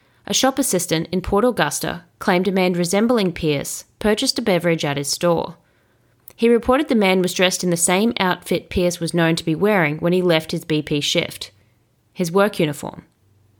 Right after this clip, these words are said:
made up of beige trousers and shirt with a B P logo on the breast pocket. What's interesting about this as one of the first initial sightings is that, according to Google Maps, the journey from Parafield Gardens, where the Pierce family home was,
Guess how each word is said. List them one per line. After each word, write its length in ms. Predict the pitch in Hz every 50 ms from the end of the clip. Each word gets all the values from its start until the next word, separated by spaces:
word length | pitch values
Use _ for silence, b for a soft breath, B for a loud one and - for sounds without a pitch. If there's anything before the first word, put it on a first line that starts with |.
| _ - _ _
made 240 | - 190 185 185 175
up 100 | 185 175
of 160 | 175 156 -
beige 300 | - 165 165 185 226 214
trousers 440 | - - 175 170 175 180 196 202 190
and 120 | 208 202 196
shirt 340 | - - 151 147 147 - - b b b b b _
with 140 | 190 196 214
a 40 |
B 220 | - - 180 180 190
P 220 | 190 - 220 220
logo 420 | 214 190 165 160 151 156 151 147 -
on 140 | - 165
the 80 | 165 160
breast 260 | 165 180 185 185 -
pocket. 340 | - 151 143 - - - - _ _ _ _ _ _ _ _ _ _ _ _ _ _ _ _ _ _ _ _ _ _ _ _ _ _ _ _
What's 180 | - 254 240 -
interesting 400 | 339 427 - 480 - - 453 453
about 320 | 403 320 247 214 208 - -
this 220 | 208 190 185 -
as 120 | 185 170 175
one 120 | 190 180
of 80 | 180 170
the 60 | 180
first 340 | 175 - 175 165 165 - -
initial 360 | 165 175 190 214 - 226 202
sightings 600 | - - 160 147 143 143 - - - - - b b b b b b b -
is 120 | 208 190
that, 240 | 208 202 196 190 -
according 400 | 214 - - - 254 277 330 359
to 120 | 349 - 285
Google 300 | - 233 214 180 175 165
Maps, 560 | 170 175 175 - - - - - - - b b b b b b
the 80 | - 180
journey 260 | - 220 214 240 294
from 220 | 294 - 311 262
Parafield 500 | - 220 202 190 190 190 - 175 170 165
Gardens, 560 | - 190 180 185 185 185 175 - - 175 -
where 120 | - 185 175
the 100 | 170 175
Pierce 320 | - - 185 175 175 175
family 300 | - - 165 160 156 156
home 340 | 147 160 180 185 190 185 170
was, 340 | - - - - - -